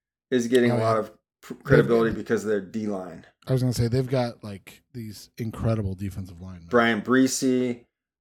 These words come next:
Speaker 1: Myles Murphy, those are the two juniors. And then you got Xavier Thomas, K J Henry. We've been waiting forever for those guys to break out, but they're still talented. And then you got linebacker Trenton Simpson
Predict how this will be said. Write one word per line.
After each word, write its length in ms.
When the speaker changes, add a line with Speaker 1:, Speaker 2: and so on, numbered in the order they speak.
Speaker 1:
Myles 340
Murphy, 720
those 220
are 40
the 80
two 220
juniors. 880
And 120
then 120
you 80
got 320
Xavier 300
Thomas, 440
K 180
J 200
Henry. 440
We've 120
been 160
waiting 320
forever 340
for 160
those 260
guys 220
to 100
break 280
out, 140
but 100
they're 80
still 260
talented. 500
And 140
then 160
you 60
got 180
linebacker 560
Trenton 360
Simpson 760